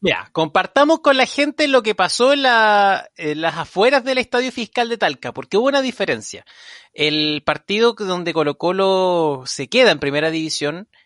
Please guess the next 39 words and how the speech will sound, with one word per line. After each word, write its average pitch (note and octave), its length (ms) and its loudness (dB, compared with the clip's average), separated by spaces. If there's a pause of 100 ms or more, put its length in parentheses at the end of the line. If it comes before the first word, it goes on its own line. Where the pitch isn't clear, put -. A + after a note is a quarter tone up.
(140)
eh, A2+ 160 -10
Talca G3+ 320 -2
estaba G3+ 260 0
en A3+ 60 -4
fase - 360 -2
uno. F3 320 -4 (420)
No E3 260 0
podía G3 280 2
entrar E3+ 220 -2
gente C#3+ 320 -10
al A#2+ 60 -8
estadio. F2+ 460 -18 (640)
Pero C#3+ 200 2
en F3 100 -2
esta G#3+ 200 -2
parti-, G#3 380 -4
en F3 80 -4
este G3 400 -2
partido, E3+ 580 -2
y - 280 -8
mira D3+ 200 -2
cómo D#3+ 160 -4
son E3 140 -4
las E3 100 -4
cosas, A#2 320 -6
en A#2+ 100 -14
siete F3 340 -4
meses G3+ 300 -4
la G3+ 100 -2
situación F3 400 -2
cambió D#3 520 0 (280)
y C#3 200 0
hubo B3+ 200 4
hinchas F#3+ 320 0
en B2+ 60 0
el A#2 160 -4
estadio. G2+ 460 -12 (400)
Mil G#3+ 240 2
quinientos A#3 400 0